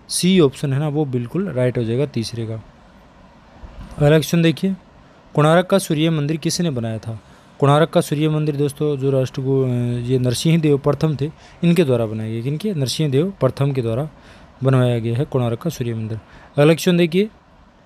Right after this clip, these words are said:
मथुरा, वाराणसी और पटना काल के महान केंद्र। देखिए मथुरा जो नाम आता है आपको दिमाग में आया होगा कुषाण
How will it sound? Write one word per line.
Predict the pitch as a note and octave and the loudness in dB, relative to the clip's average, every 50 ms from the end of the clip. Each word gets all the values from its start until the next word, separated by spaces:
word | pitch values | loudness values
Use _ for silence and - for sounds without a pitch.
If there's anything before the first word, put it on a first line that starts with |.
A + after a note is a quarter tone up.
| _ _ - - - - - - - | _ _ -20 -20 -20 -20 -12 -2 0
मथुरा, | C3+ D3 C3+ - F3 F#3 F#3+ F#3 | 0 2 4 4 6 6 6 6
वाराणसी | D#3+ D3 C#3+ D3+ D#3+ - - | 4 2 2 0 0 0 0
और | E3+ C#3+ | -2 0
पटना | - D3+ C#3+ D3 D3+ D#3+ D#3+ D#3 D#3 D#3 D#3 - - - - - - - _ _ - - - - | 0 -2 0 0 0 0 0 -2 -2 -4 -8 -14 -20 -20 -20 -20 -20 -20 _ _ -20 -20 -6 0
काल | C#3 C3 C3+ C#3 D3+ D3 | 2 4 4 4 4 2
के | E3 D#3 | 2 0
महान | C#3+ C#3+ B2 C#3+ F3 | 0 0 0 0 0
केंद्र। | D#3+ C#3+ C3 B2 B2 | 0 0 0 0 0
देखिए | B2 C3+ C#3+ - F3+ D#3 | 0 -2 0 0 0 0
मथुरा | C#3+ C#3+ C#3 - D#3 E3+ E3 | 0 -2 0 2 4 4 4
जो | D#3+ D#3 | 4 4
नाम | C#3+ C#3 C#3+ C#3+ C#3+ | 2 2 2 2 2
आता | C#3+ C#3+ D3+ | 0 2 2
है | C#3+ | 2
आपको | C#3+ C#3 - - C#3 | 2 0 0 -2 -2
दिमाग | C3 C3+ C3 B2+ C3 C3 B2+ C#3 | 0 0 0 0 -2 -2 -2 -2
में | C#3+ C#3 | -2 0
आया | C3 B2+ C3 | 0 0 0
होगा | C3 B2 A#2 C3 | 0 0 -2 -4
कुषाण | B2+ - C3+ B2+ - - C#3 C3+ C3 B2+ | -4 -2 -4 -2 -2 -2 -2 -2 -2 -4